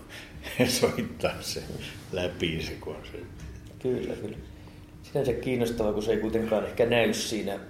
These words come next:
Speaker 2: Jo-, jotenkin se ei kuitenkaan mun mielestä ulospäin näy siis silleen, että hänellä olisi jotakin ongelmia. Tuota
Speaker 1: Niin,
Speaker 2: noin.
Speaker 1: niin oikein se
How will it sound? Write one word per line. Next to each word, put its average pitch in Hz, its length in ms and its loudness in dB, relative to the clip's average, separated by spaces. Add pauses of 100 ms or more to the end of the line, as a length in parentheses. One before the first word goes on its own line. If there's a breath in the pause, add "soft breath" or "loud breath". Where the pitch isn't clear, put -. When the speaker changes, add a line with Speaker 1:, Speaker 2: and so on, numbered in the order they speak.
(120)
Speaker 2:
Jo-, 113 260 -4
jotenkin 135 380 6
se 110 80 2
ei 107 80 4
kuitenkaan 113 520 4
mun 104 100 -6
mielestä 117 260 -6
ulospäin 107 680 4
näy 104 260 -2
siis - 340 -6
silleen, 98 360 2
että - 220 -2
hänellä 101 180 0
olisi 95 160 -2
jotakin 113 360 -2
ongelmia. 113 640 4 (840 loud breath)
Tuota 110 180 8
Speaker 1:
Niin, 87 200 8
Speaker 2:
noin. 80 240 2
Speaker 1:
niin - 220 -2
oikein 85 260 -2
se 104 200 -4